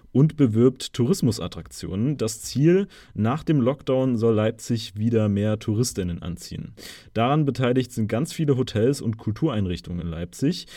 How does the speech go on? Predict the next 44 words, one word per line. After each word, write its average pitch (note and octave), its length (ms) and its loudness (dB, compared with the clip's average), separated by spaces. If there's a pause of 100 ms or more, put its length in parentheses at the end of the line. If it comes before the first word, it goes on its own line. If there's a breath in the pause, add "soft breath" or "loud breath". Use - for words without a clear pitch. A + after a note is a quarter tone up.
(360 loud breath)
Nur C#3 320 2
hat D#3 80 -6
die D#3+ 80 2
Sache D#3+ 560 4
irgendwie D3+ 500 4
einen A#2+ 400 4
Haken, D#3 540 2
denn C3 220 2
wir C#3 120 4
befinden D3+ 440 0
uns C#3 180 0
ja B2 80 4
immer A#2 300 4
noch A2 400 -2 (320 loud breath)
und B2 120 0
auch C3+ 140 0
noch D3 140 4
eine B2+ 100 4
ganze A#2 360 0
Weile C#3 440 4
im A#2+ 220 2
Lockdown. E2+ 640 -2 (240 loud breath)
Stellt - 280 4
sich D3+ 160 -2
also C3 200 0
die C3 100 0
Frage, D3 540 0
wieso A#2+ 280 2
die C#3+ 140 0
Kampagne C3+ 720 -2
gerade A#2 380 0
jetzt A#2 320 2
gestartet - 560 -8
wird. - 240 0 (400 loud breath)
Meine C3 260 4
Kollegin D#3+ 380 6
Carlotta C#3 420 2
Sohns C#3 380 2
ist - 240 -4
dieser C3+ 240 2
Frage A#2 320 -2
nachgegangen. C#3+ 640 0
Hallo C#3+ 160 0
Carlotta. D#3+ 440 -2